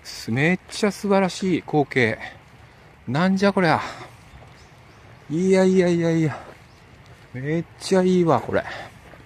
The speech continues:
なんともこれ、散歩するだけで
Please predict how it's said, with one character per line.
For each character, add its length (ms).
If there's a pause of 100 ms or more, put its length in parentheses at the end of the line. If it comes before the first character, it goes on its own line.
(920)
な 320
ん 120
と 140
も 120
こ 100
れ、 160
散 280
歩 140
す 120
る 100
だ 120
け 80
で 160